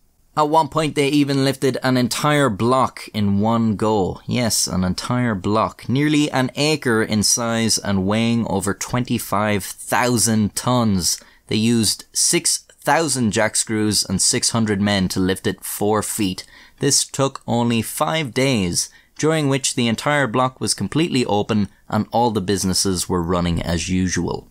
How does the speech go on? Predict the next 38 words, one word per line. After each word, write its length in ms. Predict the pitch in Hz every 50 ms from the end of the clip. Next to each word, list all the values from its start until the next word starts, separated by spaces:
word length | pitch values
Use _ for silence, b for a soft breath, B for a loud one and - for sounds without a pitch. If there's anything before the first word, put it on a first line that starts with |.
| _ _ -
On 80 | 139 147
the 80 | 147
final 340 | - - 180 175 175 170 147
day 160 | 139 147 147
of 120 | 139 117 -
the 80 | 135
lifting, 400 | 139 143 147 139 - 165 156 156
the 80 | 147 135
contractors 580 | - 175 160 170 175 160 151 - 160 156 143
even 220 | 151 156 143 156 151
allowed 320 | 143 147 147 147 147 131
the 40 | 139
public 300 | - 151 143 135 139 135
to 100 | - 147
walk 300 | 135 131 131 143 139 - -
under 240 | - 156 156 151 139
the 100 | 113 113
block 380 | 95 110 110 107 104 101 - -
amongst 340 | - 117 120 123 123 - -
the 80 | 117
screws 540 | 110 - - - 151 156 143 117 95 82 -
to 80 | - 98
have 220 | 95 113 113 107
a 20 | 110
look 180 | 110 113 113
for 140 | - - 107
themselves. 720 | 104 107 107 - - 131 135 127 110 90 90 85 - - - b b b _ _
Health 220 | - 139 135 131
and 100 | 131 117
safety 380 | - - 135 131 123 - 135 123
in 80 | 120 120
the 120 | 117 107
eighteen 340 | 120 120 120 110 120 117 110
hundreds 380 | 113 120 120 113 123 113 -
being 200 | - 135 127 123
more 240 | 123 127 127 127 127
of 200 | 123 113 107 113
a 260 | 123 120 120 117 104